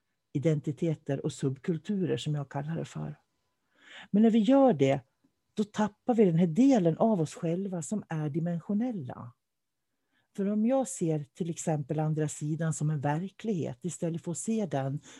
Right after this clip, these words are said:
som en del av allting, då kommer jag begränsa mig själv. Och då kommer inte jag att hitta den uppvaknande delen av mig själv.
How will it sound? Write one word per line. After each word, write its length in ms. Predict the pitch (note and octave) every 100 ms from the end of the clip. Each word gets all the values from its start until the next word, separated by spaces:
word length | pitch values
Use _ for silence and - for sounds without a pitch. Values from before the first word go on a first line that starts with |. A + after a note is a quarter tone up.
| -
som 200 | - F#3+
en 140 | G#3+ F#3
del 480 | C4+ C#4+ D3+ B2+ C#3
av 400 | F3 D#3 B2+ B2+ -
allting, 880 | D#3 D3+ D3+ - A#3 D#3+ C#3 D#3+ - _ _ _ _ _ _ _ _ _
då 100 | A3+
kommer 280 | G#3 F#3+ D#3+
jag 140 | D3
begränsa 600 | D3 C#3 G3 G#3 E3+ -
mig 140 | C#3 C#3+
själv. 460 | - G3 D3 E3 D#3 _ _ _ _ _ _ _ _ _ _ _ _ _
Och 120 | F3+
då 520 | D#3 C4 A#3 D#3 D#3 D#3 _ -
kommer 340 | G#3+ G#3 D3+
inte 260 | D3+ - F#3
jag 280 | D3+ C#3+ -
att 140 | -
hitta 400 | G#3+ - _ F#3
den 180 | E3 -
uppvaknande 800 | A3+ - - A3+ - F#3+ F3+ F3
delen 640 | E3 C#4 G3 C3+ - B2+ - _ _
av 200 | A3 G#3+
mig 160 | C#3+ C3
själv. 360 | - - -